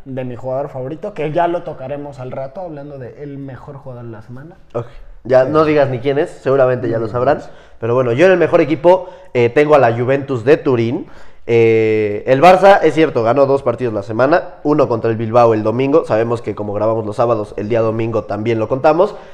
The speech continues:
Speaker 2: Y el otro fue contra el Granada. Pero la Juve también ganó dos. Eh, la razón por la que pongo un poco más arriba a la Juve es por la dificultad de los rivales a los que enfrentó,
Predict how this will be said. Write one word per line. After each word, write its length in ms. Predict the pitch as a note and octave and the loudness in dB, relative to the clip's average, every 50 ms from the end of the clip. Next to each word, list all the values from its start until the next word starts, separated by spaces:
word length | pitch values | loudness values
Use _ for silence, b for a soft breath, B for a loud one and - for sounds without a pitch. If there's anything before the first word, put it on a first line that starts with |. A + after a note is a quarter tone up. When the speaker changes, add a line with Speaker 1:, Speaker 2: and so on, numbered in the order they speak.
| B B | B B
Speaker 2:
Y 100 | C3 D3+ | 4 4
el 100 | D#3+ D#3+ | 6 6
otro 200 | E3+ E3+ F3+ E3 | 6 6 4 4
fue 160 | C3+ E3 D#3+ | 4 4 4
contra 280 | E3 D#3+ D#3 C3 C3+ B2+ | 4 2 2 2 2 0
el 60 | A#2+ | 2
Granada. 540 | A#2+ A#2+ B2 C3+ C#3+ C#3+ C3 A2 - B B B B B B B - | 2 0 2 2 2 2 2 0 -2 B B B B B B B 4
Pero 280 | - G3 A3 A3 A3+ | 8 8 10 10 10
la 140 | A3 F#3 D3+ | 10 8 8
Juve 320 | D3 F3 F#3+ F#3 G3+ G#3 G3+ | 8 8 8 8 6 4 4
también 500 | - - D#3 E3 E3+ D3+ F3 G3+ G3+ F#3+ | 2 2 4 4 4 6 6 6 8 8
ganó 240 | F3 E3 E3+ E3+ | 6 8 8 8
dos. 300 | D#3 D#3+ F3+ G#3 G3+ - - - - - | 8 8 6 6 4 0 -12 -16 -8 0
Eh, 380 | - B2 A#2+ A#2+ B2 B2 A#2 A2+ - | 2 4 6 6 4 4 2 0 0
la 180 | C3+ C#3 C3 | 2 4 4
razón 320 | C3 C3 C#3 B2+ E3 E3+ E3+ | 4 4 2 2 2 2 2
por 120 | D#3+ C#3+ | 2 2
la 140 | C3+ B2 A2+ | 0 0 0
que 80 | B2+ A#2 | -2 0
pongo 240 | - C#3+ C#3 C#3 | 0 2 2 2
un 60 | C#3 A#2+ | 2 0
poco 200 | C#3+ C3+ B2+ C3 | 0 0 0 0
más 200 | C3 B2+ B2 B2+ | 0 0 0 -2
arriba 240 | A2+ A#2+ A#2+ A#2 | -2 -2 -2 -2
a 40 | A2 | 0
la 120 | A2 A2 A2 | -2 -2 0
Juve 320 | - C#3+ D3+ F3 F3+ - - B2 | 0 2 4 4 2 2 2 0
es 160 | C#3 C3+ - | -2 -2 -2
por 220 | - C#3+ C3 A#2 A2+ | -2 0 0 0 2
la 180 | A2+ G#2+ A2 | 0 0 0
dificultad 720 | G#2+ A2+ G#2+ - B2 A2+ - A#2+ A#2 A2+ - - C3+ C3+ | 0 -2 -6 -8 -10 -6 -4 -4 -4 -2 2 4 4 4
de 100 | C3 C3 | 4 2
los 180 | B2 A#2 A2+ G#2+ | 0 0 -2 -2
rivales 360 | A2+ A#2 A#2 B2 B2 A#2 G#2+ | -2 0 0 0 0 0 -2
a 80 | A2 G#2 | -4 -6
los 160 | G#2 G2 - | -6 -8 -8
que 80 | - G#2+ | -8 -8
enfrentó, 580 | G#2+ - A#2 A#2+ A#2 - D#3 F3+ F3+ B B | -6 -4 -4 -2 4 6 6 6 6 B B